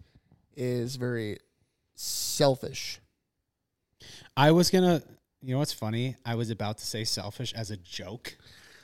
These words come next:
Speaker 2: to be funny.
Speaker 1: Right.
Speaker 2: Like, but I, I don't really believe that. But
Speaker 1: I
Speaker 2: why, why do you think it's selfish?
Speaker 1: Okay.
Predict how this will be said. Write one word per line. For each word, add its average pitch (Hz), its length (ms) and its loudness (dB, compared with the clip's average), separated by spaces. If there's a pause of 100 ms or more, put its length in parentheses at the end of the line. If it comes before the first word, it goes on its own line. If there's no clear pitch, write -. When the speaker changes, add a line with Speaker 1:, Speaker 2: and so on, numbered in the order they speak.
(220)
Speaker 2:
to 190 100 8
be 185 140 10
funny. 147 420 0
Speaker 1:
Right. 185 320 8
Speaker 2:
Like, 135 340 4
but 151 220 4
I, 151 200 4
I 160 40 6
don't 151 180 4
really 117 180 -4
believe 98 420 -14
that. 82 140 -18 (220)
But 110 220 -2 (400)
Speaker 1:
I 220 200 8
Speaker 2:
why, 185 280 12
why 156 200 6
do 147 60 6
you 131 160 2
think 110 180 -4
it's - 140 -10
selfish? 220 140 8 (160)
Speaker 1:
Okay. - 100 -2